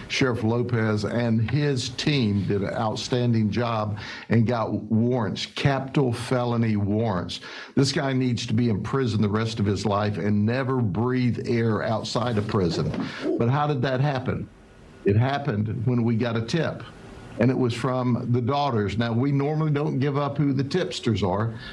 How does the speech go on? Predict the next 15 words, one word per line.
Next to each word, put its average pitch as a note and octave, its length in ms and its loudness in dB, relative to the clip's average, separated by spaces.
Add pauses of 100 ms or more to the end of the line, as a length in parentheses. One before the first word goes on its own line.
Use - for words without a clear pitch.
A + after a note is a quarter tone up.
(120)
but B2 140 4
since B2+ 320 -2
they've C3 420 0
outed B2 420 0
themselves, B2 840 0 (360)
then A#2+ 640 2
we B2+ 380 0
don't A2+ 280 -2
mind A#2+ 300 0
confirming C3 600 0
that. G2+ 180 0
So - 180 -2
we C3+ 220 2
snuck - 560 -2 (220)
into B2 640 2